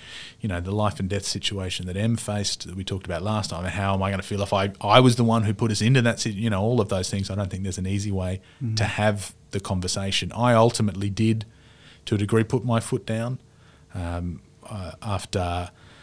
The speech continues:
Speaker 1: seven rounds of I V F, and we were going in again, uh, possibly even actually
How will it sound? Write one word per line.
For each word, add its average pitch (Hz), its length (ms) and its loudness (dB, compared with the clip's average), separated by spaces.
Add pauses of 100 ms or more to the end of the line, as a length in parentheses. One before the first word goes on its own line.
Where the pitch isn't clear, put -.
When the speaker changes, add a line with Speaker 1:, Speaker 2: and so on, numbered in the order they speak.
(340)
Speaker 1:
seven 123 500 6
rounds 123 500 6
of 110 180 -4
I 107 180 2
V 110 200 2
F, 123 240 0
and 92 120 -2
we 98 80 0
were 98 160 0 (160)
going 101 320 0
in 98 420 0
again, 104 840 0 (180)
uh, 87 440 -4 (560)
possibly 98 420 -2
even 90 160 -4
actually 90 380 -6